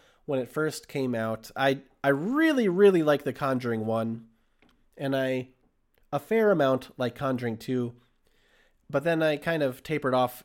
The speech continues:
and didn't watch a lot of the offshoot, uh,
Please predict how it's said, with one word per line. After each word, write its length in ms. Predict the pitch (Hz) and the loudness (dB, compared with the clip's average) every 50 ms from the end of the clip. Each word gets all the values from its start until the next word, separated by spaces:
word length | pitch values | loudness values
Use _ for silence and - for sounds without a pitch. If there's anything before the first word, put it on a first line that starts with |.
| - - - | -16 -10 -6
and 200 | 123 120 120 117 | -4 -2 -2 -2
didn't 180 | 127 123 123 | -2 -4 -2
watch 200 | 120 120 120 - | -2 -4 -4 -4
a 40 | 120 | -2
lot 180 | 117 117 117 117 | -2 -2 0 -2
of 140 | 110 113 | -4 -4
the 340 | 123 117 117 113 110 107 110 - - _ _ _ _ _ _ - | -4 -4 -2 -2 -2 -4 -6 -12 -20 _ _ _ _ _ _ 0
offshoot, 680 | 127 127 - - - - 139 135 131 131 - - - - - - | 2 2 0 0 -6 -6 -4 -4 -4 -4 -6 -14 -18 -18 -12 -8
uh, 460 | 131 131 127 127 123 123 120 123 123 | -6 -2 -2 0 0 0 -2 -4 -6